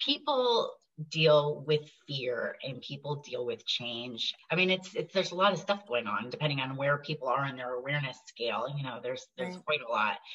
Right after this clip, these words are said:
Speaker 1: So, you know, there's normalcy bias, and when something as basic as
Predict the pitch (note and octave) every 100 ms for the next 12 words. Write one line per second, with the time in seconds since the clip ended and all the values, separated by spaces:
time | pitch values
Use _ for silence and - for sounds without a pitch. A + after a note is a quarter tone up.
0 | - - - - - F#3 D#3+ D3+ D3 B2
1 | - _ F3+ G#3+ D#3+ C3+ - C#3+ D3 C#3+
2 | C#3 C#3 B2+ G2+ D#2+ E2 - - B2 A2+
3 | G#2+ C3+ B2+ B2+ - - D3 C#3+ C3+ B2+
4 | C#3 B2+ B2 - A#2+ A2